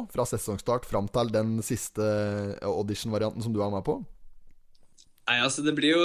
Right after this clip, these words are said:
Speaker 2: det er jo ikke, alt blir jo ikke spilt inn på samme dagen. Det blir jo fordelt utover, da. For det, det hadde jo vært, det hadde jo vært mektig om hvis det var, eh, hvis det, ja, nå vet ikke jeg eksakt hvor mange som synger på blind auditions, men det er vel sikkert rundt en, eh, nitti stykker, da.
Speaker 1: Ja.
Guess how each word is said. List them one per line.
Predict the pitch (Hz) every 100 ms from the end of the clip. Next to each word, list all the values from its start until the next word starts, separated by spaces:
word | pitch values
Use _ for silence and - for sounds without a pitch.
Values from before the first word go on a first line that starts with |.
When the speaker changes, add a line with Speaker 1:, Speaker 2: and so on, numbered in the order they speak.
| 165
Speaker 2:
det | 151
er | 135
jo | 135
ikke, | - 139
alt | 156 160
blir | 139 123
jo |
ikke | 147
spilt | 147 120 110
inn | 110
på | 135
samme | 135 110 113
dagen. | 110 135
Det | 127
blir | 131
jo | 139 - -
fordelt | - 127 113 123
utover, | 110 104 120 135
da. | 107 - _ 113
For |
det, | 117 117 120
det | 131
hadde | 123 139
jo | 139
vært, | 127 131 123
det | 143
hadde | 135
jo | 143
vært | 135 135
mektig | 131 - - 127 139
om | 131 127
hvis | 127 -
det | 123
var, | 127 127
eh, | 131 123 127 _ _ - _ _ _ -
hvis | 131
det, | -
ja, | -
nå | 120
vet | 110 101
ikke | 113 117
jeg | 113 -
eksakt | 113 - 104 104
hvor | 120 117
mange | 107 98
som | - 120 117
synger | - 104 104
på | 123
blind | 123 107 107
auditions, | 123 123 139 135
men | 131 131
det |
er | 113 113
vel | 131
sikkert | - 123 131 - 127
rundt | 123 123 -
en, | 131 135 135
eh, | 139 135 135
nitti | 127 123 - 147
stykker, | 147 - 160
da. | 180 - _ _
Speaker 1:
Ja. | -